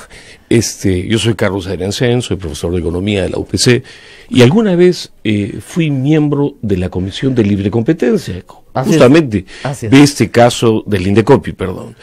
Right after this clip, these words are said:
Speaker 1: de, eh, abuso de posición de dominio. Tengo una pregunta.
Speaker 2: Ajá.
Speaker 1: La Comisión de Libre Competencia de estos tiempos, ¿alguna vez mostró interés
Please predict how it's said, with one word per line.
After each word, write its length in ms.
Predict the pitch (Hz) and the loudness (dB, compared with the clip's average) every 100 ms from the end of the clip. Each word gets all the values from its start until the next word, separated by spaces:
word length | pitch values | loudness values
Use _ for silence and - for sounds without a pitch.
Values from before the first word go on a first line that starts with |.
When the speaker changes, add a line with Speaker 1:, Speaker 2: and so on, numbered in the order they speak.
| - - - _ | -20 -20 -20 _
Speaker 1:
de, 340 | 117 104 120 - | 0 4 4 4
eh, 320 | 110 101 98 90 - | 2 2 0 -4 -4
abuso 420 | 110 127 - 151 | 0 0 2 2
de 80 | 135 | 4
posición 420 | 104 78 78 85 | 2 0 -4 -2
de 80 | 92 | 0
dominio. 340 | 110 147 139 - - | 2 0 -2 -4 -12
Tengo 220 | - 220 214 | -6 -2 0
una 120 | 131 | 0
pregunta. 520 | 90 76 76 - - - - | -2 -4 -8 -14 -18 -20 -10
Speaker 2:
Ajá. 320 | 147 160 170 - | -6 -6 -8 -6
Speaker 1:
La 120 | 110 | -4
Comisión 400 | 120 131 113 - | -2 -2 -2 -2
de 100 | 160 | -2
Libre 280 | 139 123 117 | -2 0 -2
Competencia 800 | 101 82 85 87 85 - - 170 | -4 -6 -6 -6 -8 -10 -16 -16
de 300 | - 98 92 | -14 -12 -8
estos 320 | 92 - 92 - | -8 -6 -6 -4
tiempos, 440 | 90 82 123 - _ _ _ - | -6 -6 -14 -20 _ _ _ -4
¿alguna 360 | 107 123 143 | -2 -2 0
vez 220 | 123 135 | 0 0
mostró 400 | 120 87 - 113 | -2 -6 -6 -4
interés 560 | 123 127 87 98 117 - | -2 -2 -2 -2 -4 -6